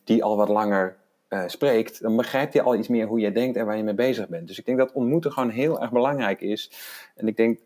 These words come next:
eh, er zijn ook wel steeds meer, in steeds meer s-, steden zie je, eh, dat mensen zich gaan verenigen. En dat is wat ik ook tegen mijn netwerk al heel lang zeg, "Joh, zorg dat je s-, samen doet." Want als iedereen als eenling dat verhaal moet gaan vertellen, is dat lastiger.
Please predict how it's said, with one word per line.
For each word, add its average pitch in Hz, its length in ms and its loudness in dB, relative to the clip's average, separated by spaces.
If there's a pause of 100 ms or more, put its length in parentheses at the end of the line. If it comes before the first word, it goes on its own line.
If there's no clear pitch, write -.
eh, 120 120 -6
er 117 80 2
zijn 113 240 2
ook - 160 -2
wel 107 100 2
steeds 117 260 0
meer, 107 320 0 (460)
in 104 200 -4
steeds 110 260 0
meer 107 180 0
s-, - 220 -12
steden 117 460 2
zie 113 220 0
je, 98 380 2
eh, 101 160 -6
dat 101 200 -2
mensen 101 500 0
zich 98 160 -10
gaan 92 400 -8
verenigen. 117 680 0
En 107 100 -4
dat 101 140 -2
is - 320 -10
wat - 100 -6
ik 107 140 -2
ook 101 200 2
tegen 90 340 -2
mijn 101 280 0
netwerk 104 460 2
al 98 100 4
heel 101 160 2
lang 98 160 -2
zeg, 98 120 -10
"Joh, 110 200 2 (220)
zorg 127 280 4
dat 120 160 -4
je 110 60 -2
s-, - 200 -8
samen 135 420 0
doet." 85 220 -2
Want 101 320 -4
als 104 180 -8
iedereen 120 500 2
als 107 240 -2
eenling 113 540 2
dat 104 140 0
verhaal 110 260 -2
moet 151 160 -2
gaan 139 160 -4
vertellen, 139 460 -4
is 117 120 -8
dat - 120 -8
lastiger. 151 600 -2